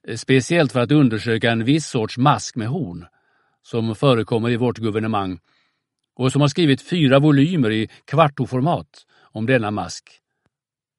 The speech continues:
blev så bedårad av Maria Alexandrovnas älskvärda sätt att ta emot honom,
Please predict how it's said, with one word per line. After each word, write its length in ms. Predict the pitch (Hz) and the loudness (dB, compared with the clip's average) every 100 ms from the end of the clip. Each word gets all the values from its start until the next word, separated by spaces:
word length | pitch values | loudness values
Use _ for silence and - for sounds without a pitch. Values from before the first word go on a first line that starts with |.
| 123 | -2
blev 200 | 127 139 | 0 2
så 200 | 151 143 | 4 4
bedårad 720 | 131 151 123 202 131 107 107 | 6 4 4 4 4 2 0
av 160 | 107 117 | -2 2
Maria 360 | 120 117 120 | 2 2 0
Alexandrovnas 800 | 123 113 127 127 123 110 110 - | 0 -2 0 2 2 0 -2 0
älskvärda 560 | 147 143 - 127 123 127 | 0 0 0 -2 0 0
sätt 300 | 165 120 - | 0 -2 -2
att 220 | 117 - | -8 -8
ta 140 | 131 | -2
emot 300 | 139 170 170 | 0 0 0
honom, 340 | 151 113 98 | -2 0 -2